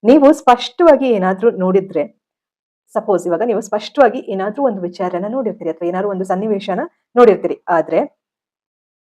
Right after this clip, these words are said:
ಈ ಒಂದು ನಾರ್ಸಿಸಿಸ್ಟ್ ವ್ಯಕ್ತಿಗಳ ಹತ್ತಿರ ಸಂಭಾಷಣೆ ಮಾಡುವಾಗ ಅದು ಆಗಿಲ್ಲ, ನೀನೇ ಅದನ್ನ ಕಲ್ಪನೆ ಮಾಡ್ಕೊಳ್ತಾ ಇದೀಯಾ, ನೀನ್ just ಅದನ್ನ ಇಮ್ಯಾಜಿನ್ ಮಾಡ್ಕೊಳ್ತಾ ಇದೀಯಾ, ಅದು ಆ ರೀತಿ ಆಗೇ ಇಲ್ಲ ಅನ್ನೋ ರೀತಿ ಮಾತಾಡ್ತಾರೆ. So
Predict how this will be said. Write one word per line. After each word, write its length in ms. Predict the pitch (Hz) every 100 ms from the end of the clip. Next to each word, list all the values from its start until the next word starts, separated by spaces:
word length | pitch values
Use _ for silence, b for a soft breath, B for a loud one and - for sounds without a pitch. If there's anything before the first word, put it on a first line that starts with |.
| _
ಈ 160 | 254 294
ಒಂದು 240 | 311 240
ನಾರ್ಸಿಸಿಸ್ಟ್ 560 | 202 311 - 220 247 247
ವ್ಯಕ್ತಿಗಳ 440 | 196 180 185 180 156 - _
ಹತ್ತಿರ 340 | - 180 - -
ಸಂಭಾಷಣೆ 500 | - 175 185 262 302
ಮಾಡುವಾಗ 420 | 262 170 123 - 175 - _ _ _ _ _
ಅದು 280 | 214 285 -
ಆಗಿಲ್ಲ, 440 | 180 208 214 165 160 147 - _
ನೀನೇ 420 | - 190 220 311 392
ಅದನ್ನ 240 | 196 190 320 - _
ಕಲ್ಪನೆ 360 | 247 294 302
ಮಾಡ್ಕೊಳ್ತಾ 500 | 262 185 185 170 180
ಇದೀಯಾ, 460 | 160 156 160 160 -
ನೀನ್ 260 | 185 214 208
just 360 | 196 240 -
ಅದನ್ನ 140 | 269 220
ಇಮ್ಯಾಜಿನ್ 400 | 185 208 208 202
ಮಾಡ್ಕೊಳ್ತಾ 420 | 165 - - -
ಇದೀಯಾ, 220 | 160 165 -
ಅದು 140 | 185
ಆ 180 | - 160
ರೀತಿ 260 | 165 - -
ಆಗೇ 360 | 170 170 214 240
ಇಲ್ಲ 200 | 160 160 170 -
ಅನ್ನೋ 240 | 226 269 302
ರೀತಿ 380 | 196 175 330 -
ಮಾತಾಡ್ತಾರೆ. 520 | 185 185 - - - _ _ _ _ _ _ _ _ _ _ _ _
So 120 | -